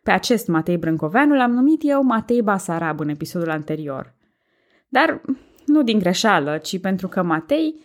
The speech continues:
e pe cale de a-și câștiga acest nume. Odată încheiată răscoala împotriva lui Leon Tomșa, Matei se bucura de o popularitate imensă.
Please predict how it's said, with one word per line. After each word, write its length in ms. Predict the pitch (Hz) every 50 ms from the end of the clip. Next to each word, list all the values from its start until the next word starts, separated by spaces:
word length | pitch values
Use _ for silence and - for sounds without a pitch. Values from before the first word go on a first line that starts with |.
| _ _ _ _ _ _
e 140 | _ 247 269
pe 140 | 262 - 240
cale 320 | 233 - 247 247 240 240
de 100 | 226 214
a-și 220 | 220 214 214 214 -
câștiga 580 | - - 226 220 - - 196 165 160 185 190
acest 360 | 190 170 - - 170 165 165 -
nume. 400 | 160 151 147 147 147 135 139 151 151 _ _ _ _ _ _ _ _ _ _ _
Odată 320 | - 233 220 269 285 330
încheiată 680 | 320 302 311 294 285 269 269 254 220 190 180 - 160 160
răscoala 440 | 160 170 170 - - 190 185 180
împotriva 440 | 180 185 180 180 175 180 185 170 175
lui 140 | 165 165 165
Leon 340 | 165 175 170 165 180 208 196
Tomșa, 500 | 185 170 147 147 160 151 - - 156 170
Matei 300 | 208 214 220 220 277 294
se 120 | - -
bucura 400 | 254 233 233 - 226 226 254 262
de 100 | 240 233
o 60 | 220
popularitate 840 | 214 220 214 208 - 202 196 190 190 202 196 - 233 226 220 220 220
imensă. 880 | 208 202 185 190 196 202 190 160 143 139 151 143 - - 135 - -